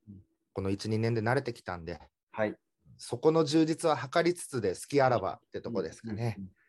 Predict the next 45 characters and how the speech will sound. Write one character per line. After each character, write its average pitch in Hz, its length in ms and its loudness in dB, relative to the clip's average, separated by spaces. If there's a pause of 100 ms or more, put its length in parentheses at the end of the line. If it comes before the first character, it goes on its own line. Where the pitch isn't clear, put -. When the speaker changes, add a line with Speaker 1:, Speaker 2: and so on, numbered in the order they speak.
(120)
Speaker 1:
は 98 180 -6
い。 98 100 -8 (160)
Speaker 2:
う 107 120 -6
ん。 92 360 -6 (1160)
よ - 60 -18
し。 - 140 -14 (1400)
は 143 160 6
い。 113 180 6 (1400)
Speaker 1:
で 123 120 -6
す - 180 -18
か 92 160 -6
ね。 139 300 -4 (220)
Speaker 2:
今 - 60 2
年 160 120 4
の 190 140 4
休 202 140 6
日 190 160 -4
会 190 200 6
議 175 100 0
も、 131 380 0 (200)
Speaker 1:
は 165 80 -2
い。 - 80 -4 (420)
Speaker 2:
質 - 220 -12
問 160 460 2
が 160 100 0
欲 156 140 -2
し 160 280 0
い - 20 2
な 127 140 2
っ - 80 -10 (100)
て 117 60 2
思 113 160 -2
い 107 40 -4
ま 110 160 -6
す。 - 400 -18
Speaker 1:
そ 113 120 -4
う 101 40 -2
で 92 40 -12
す 107 100 -10
ね。 104 200 -4
二 120 160 -6
千、 151 460 -4
ま 147 140 0
だ 127 120 4
ね、 156 220 -2